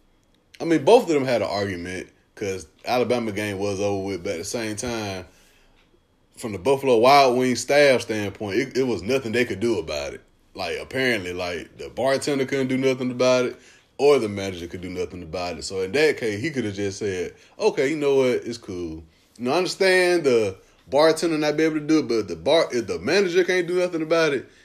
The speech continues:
he should have just did it at that. But he was just going crazy. And he was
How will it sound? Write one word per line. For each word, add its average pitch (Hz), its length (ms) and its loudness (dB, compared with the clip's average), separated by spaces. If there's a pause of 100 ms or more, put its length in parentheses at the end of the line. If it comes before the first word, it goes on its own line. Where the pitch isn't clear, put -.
(100)
he 147 80 -2
should 143 160 -2
have 113 100 -4
just 98 220 -4
did 104 240 -2
it 90 120 -6
at 85 120 -10
that. 92 240 -6
But 73 100 -10
he 156 140 -2
was 135 120 -4
just 82 140 -10
going 65 240 -14
crazy. 117 640 0 (680)
And 117 120 -4
he 143 120 2
was 175 100 -2